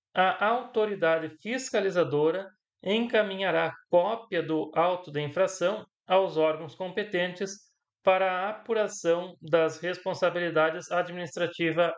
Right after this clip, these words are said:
e penal. Ou seja, então pode, é, além da, do crime, é, por exemplo, um crime ambiental, alguma coisa do tipo que, eh, tiver, vou dar uma suposição aqui, ó, que, que é muito provável que,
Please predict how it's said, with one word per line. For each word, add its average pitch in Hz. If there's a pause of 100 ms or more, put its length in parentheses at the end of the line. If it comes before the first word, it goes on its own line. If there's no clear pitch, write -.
(100)
e 170
penal. 143 (400)
Ou 156
seja, 156
então 151
pode, 160 (200)
é, 147 (360)
além 151
da, 156
do 160
crime, 143 (500)
é, 139
por 143
exemplo, 147
um 143
crime 151
ambiental, 139
alguma 131
coisa 139
do 139
tipo 151
que, 135
eh, 139
tiver, 139
vou 165
dar 180
uma 180
suposição 165
aqui, 151
ó, 165
que, 175 (580)
que 175
é 165
muito 175
provável 165
que, 156